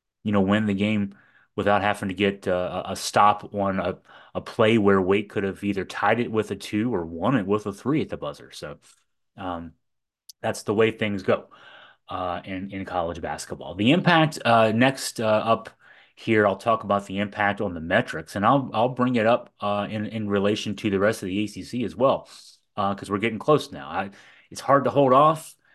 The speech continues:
You know, I, I've got all these plans in place all season long, but, you know, metrics don't mean much to me. I know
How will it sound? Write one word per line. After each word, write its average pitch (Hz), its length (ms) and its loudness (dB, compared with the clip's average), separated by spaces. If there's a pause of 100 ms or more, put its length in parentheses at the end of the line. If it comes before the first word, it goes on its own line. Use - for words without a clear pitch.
(180)
You 110 100 -10
know, 120 220 -2
I, 117 220 -4
I've 110 120 -8
got 139 160 0
all 147 40 0
these 139 140 -2
plans 151 440 -2
in 139 100 -4
place 151 340 0
all 147 160 2
season 127 380 -6
long, 147 420 2
but, 110 260 -2
you 113 120 -6
know, 110 80 -4
metrics 151 440 -4
don't 135 220 -4
mean 120 220 -4
much 110 260 -6
to - 100 -18
me. 92 300 -8
I 107 60 -2
know 113 220 -2